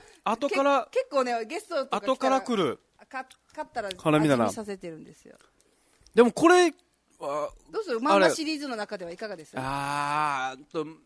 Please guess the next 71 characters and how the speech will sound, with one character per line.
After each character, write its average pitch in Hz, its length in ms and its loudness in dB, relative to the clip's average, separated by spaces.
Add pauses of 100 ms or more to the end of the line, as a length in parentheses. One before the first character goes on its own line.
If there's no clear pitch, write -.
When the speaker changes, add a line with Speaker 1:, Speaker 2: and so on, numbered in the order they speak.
(240)
Speaker 1:
再 214 280 -4
現 233 360 -4
度 226 140 4
的 240 420 -6
に 247 100 -2
言 240 100 2
え 226 40 0
ば 165 140 4
ち - 120 -8
ょ - 40 -8
っ - 20 -14 (140)
と - 140 -20
高 - 200 -10
く 147 100 -10
な 139 120 -2
い 147 40 -6
か 127 120 -10
も。 101 160 -12 (140)
Speaker 2:
あ、 156 180 -20
そ 143 340 -20
う。 131 40 -8
Speaker 1:
う 131 40 -6
ん。 127 240 -10 (760)
Speaker 2:
う 226 40 -20
ー 180 680 -20
ん、 - 20 -20
い - 40 -20
か 277 120 -14
が 240 60 -8
で 196 80 -10
し - 100 -20
ょ 160 40 -20
う - 20 -20
か？ 185 120 -18
私 233 120 -18
こ 392 120 -10
の 415 200 -6 (240)
お 262 100 -14
か 320 120 -2
ず 330 80 -12
自 311 140 -16
体 208 120 -12
が 165 120 -18
食 196 120 -20
べ 196 60 -20
た 196 100 -16
こ 165 100 -20
と 147 100 -20
な 156 120 -20
く - 80 -20
て。 147 340 -20
Speaker 1:
あ、 180 200 6 (360)
で 190 160 2
も 190 120 4
普 208 100 -2
通 269 200 2
に 240 80 0
お 202 100 2
酒 208 240 0
に 185 60 2
合 151 140 6
い 156 60 0
そ 160 180 0
う - 20 0
な 147 140 6
味 135 140 0
で 120 60 0
は 101 100 2
あ 98 40 -4
る。 - 140 -16 (320)
Speaker 2:
あ、 202 160 -16